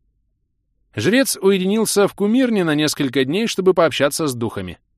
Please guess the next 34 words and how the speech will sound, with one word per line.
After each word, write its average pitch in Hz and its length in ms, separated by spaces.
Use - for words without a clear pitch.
пояснил 92 460
Тед, 127 180
заставив 107 500
меня 98 240
поморщиться. - 680
"Как - 320
они 90 200
мне 92 180
надоели, 110 600
эти 101 220
духи! 110 460
Шагу 135 340
без 98 240
них 95 200
не 101 140
ступить! - 480
К - 80
тому 131 220
же 113 140
нет 127 300
у 117 40
нас 107 180
столько 110 400
времени 101 340
ждать!" 95 360
"Помимо 156 380
того, 170 280
никто 247 280
не 190 100
знает, 185 380
где 143 200
эта 208 180
кумирня 156 480
находится". 98 600